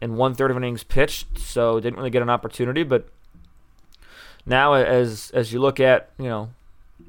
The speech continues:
who's going to get this opportunity to pitch at the major league level, you can't go too far without talking about Thomas Parsons.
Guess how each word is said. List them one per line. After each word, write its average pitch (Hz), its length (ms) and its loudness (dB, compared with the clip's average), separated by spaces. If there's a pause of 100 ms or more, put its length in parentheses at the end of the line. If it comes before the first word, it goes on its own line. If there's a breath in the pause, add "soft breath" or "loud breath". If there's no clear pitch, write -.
(300)
who's 151 200 2
going 143 240 4
to 131 60 0
get 139 180 2
this 127 160 0
opportunity 131 480 0
to 117 80 -4
pitch - 220 0
at 131 40 -8
the 120 60 -6
major 127 220 0
league 110 120 0
level, 120 360 2 (500 loud breath)
you 160 240 -4
can't 233 240 0
go 233 100 6
too 220 220 0
far 190 240 4
without 170 240 4
talking 170 320 2
about 147 280 2
Thomas 151 280 0
Parsons. - 560 -6